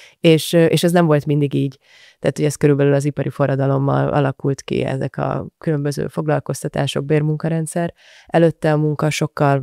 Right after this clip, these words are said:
organikusabban illeszkedett az emberek életébe. Nem is volt ilyen, hogy munka egyszerűen foglalkoztak azokkal a dolgokkal, amik az életfenntartáshoz voltak szükségesek, és, ö, és a közösségben tevékenykedtek aktívan. És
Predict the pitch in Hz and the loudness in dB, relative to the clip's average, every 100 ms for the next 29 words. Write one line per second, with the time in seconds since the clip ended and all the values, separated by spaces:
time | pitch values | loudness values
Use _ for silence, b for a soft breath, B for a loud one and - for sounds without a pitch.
0 | - _ - 160 156 139 - 143 143 135 | -6 _ 0 2 2 0 -4 -2 0 0
1 | 131 131 - 139 - 143 143 143 - - | -2 -4 -4 -6 -4 -2 0 0 -4 -2
2 | 170 156 - 160 160 160 B B 196 165 | 0 0 0 0 0 -4 B B 2 4
3 | 165 - 156 151 151 156 147 143 131 - | 2 2 2 2 2 2 2 0 0 0
4 | 147 143 143 160 143 139 - 135 - 139 | 0 2 2 0 0 -2 -2 -4 -4 -4
5 | - 143 131 143 135 143 139 - 151 139 | -2 -4 -2 0 0 0 0 -4 -4 -2
6 | 139 151 160 170 170 - 160 160 - 160 | -4 -4 0 0 0 -2 -2 -2 -4 -6
7 | - 151 151 151 151 - - 156 147 - | -4 -4 -4 -4 -6 -6 -6 -4 -2 -2
8 | 156 143 - 147 147 147 B B B B | -2 -2 -2 0 0 -2 B B B B
9 | - - 156 143 135 - 135 131 135 131 | -6 -4 -2 0 0 0 -2 0 0 0
10 | 135 127 - 131 135 - 143 139 - - | 0 -2 -2 -4 -4 -6 -6 -8 -8 -6
11 | 139 139 143 b b b 226 - | -4 -4 -6 b b b 2 2